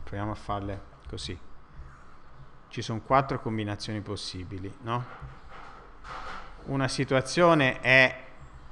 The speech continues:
per V trigger, facciamo per threshold, e una situazione,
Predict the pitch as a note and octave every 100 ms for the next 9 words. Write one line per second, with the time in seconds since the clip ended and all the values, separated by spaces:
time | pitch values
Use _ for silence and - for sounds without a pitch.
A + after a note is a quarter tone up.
0 | - - - A#2+ B2 A#2+ B2+ B2+ - -
1 | - - - - - - - - - -
2 | - - - B2 A#2+ - C#3 C3+ C3+ D#3
3 | F3 F#3+ - - - - - - - -
4 | - - - - - - - - - -
5 | - - - - - - - - - -
6 | - - - - - - - - - -
7 | - - A#2 C3 A#2 - A#2+ - C#3 A2+
8 | - - C3 D3 D3+ - - - - -
9 | - - - - - - - - - C#3+
10 | D#3 C#3 - C#3 D#3 D3 - B2+ A#2+ B2
11 | B2